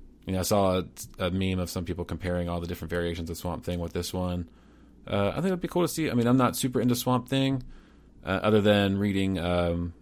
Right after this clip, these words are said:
Brian K. Vaughan's run on it, uh, which was, I think, Saga the Swamp Thing it was called, maybe, off the top of my head. It was about his daughter, right?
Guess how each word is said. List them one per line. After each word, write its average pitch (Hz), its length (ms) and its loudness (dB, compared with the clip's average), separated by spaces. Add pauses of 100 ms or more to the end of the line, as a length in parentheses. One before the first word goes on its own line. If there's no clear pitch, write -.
(180)
Brian 92 200 2
K. 107 120 2
Vaughan's 98 480 2
run 104 300 2
on 117 120 4
it, 127 260 0 (680)
uh, 87 320 2
which 87 240 0
was, 90 80 0
I 87 60 0
think, 123 400 -4
Saga 127 520 0
the 135 120 -6
Swamp 135 400 -4
Thing 139 220 -2
it 143 100 -4
was 139 140 -6
called, 139 340 -4
maybe, 139 460 0 (640)
off 107 120 0
the - 60 -6
top 120 100 4
of 107 40 0
my 113 80 2
head. 120 120 4
It 123 40 6
was 113 120 6
about 101 200 8
his 92 160 0
daughter, 90 340 4
right? 92 260 2